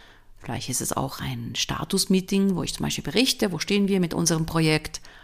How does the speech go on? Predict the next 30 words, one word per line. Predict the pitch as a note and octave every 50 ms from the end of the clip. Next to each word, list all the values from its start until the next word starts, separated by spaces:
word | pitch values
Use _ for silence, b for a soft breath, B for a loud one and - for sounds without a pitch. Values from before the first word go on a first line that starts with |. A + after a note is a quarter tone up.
| b b b b b b b -
und | F3 E3
dann | D3+
kommen | D#3 F#3 F3+ F#3 F#3 F3
sehr | D#3 E3+
kritische | E3+ - - C4+ C4+ - A#3 - F#3
Fragen, | - - - D#3+ D#3+ D#3+ E3 D#3+ D#3+ D3+ C#3+ C#3+ D3 b b b b b b b b b b b
dass | - E3+ F3
ich | G3 F3+ -
da | - F3 E3+ F#3 G3 A3 A#3+ B3+ D4 D#4+ D#4 - - _ _ - - _ - - _ -
das | - G3 F#3 A3
nicht | G#3+ - -
als | E3+ - - - -
Angriff | F#3 C4 E4 F4+ - G#3+ E3 D#3 D#3+ D#3+
sehe | - - C#3 - C#3 -
für | - D#3
mich | D3+ D3+ D3+ - - - - - -
und | E3+ D#3
das | D#3 -
persönlich | - F3+ C#3 D#3 G3 A#3+ B3+ G3 E3+ - -
nehme, | D3 C#3+ C#3+ C#3 D3 F3 A3 D4 - - - - - - - - - - - - - - -
sondern | E3 C#3+ C#3+ D3+ D3+ D#3+ E3+ F#3+ G#3+ A3+ A#3+ C4+ C#4 b b b b b b b b b b b b b - - - - - - -
dass | - F3+ -
ich | F#3+ F3+ -
mit | F3+ F3+ F3+
diesen | F#3+ F3 - F3+ E3 -
kritischen | - - G#3 A#3 A#3 - B3+ A3 - G#3+ G#3 G#3 G#3 G3+ G3+ G#3 A3
Fragen | - - - - D3+ D3 D3 D3 D3+ D#3+ E3+ F#3 G3 G3 A3 A3 G#3+ A3 A3 - b b b b b b b b - - - - - - - - - - - - - - -
und | F3+ F3+ F3
Interaktionen | - F#3 F#3 F#3 F#3+ - - - - - - - - F3 E3+ E3+ F3+ F#3+ F#3+ F#3+ F#3+ F#3 F#3+ -
umgehe | - A3 A#3+ B3 A#3 G3+ D#3+ D3 C#3 C3 C#3 C3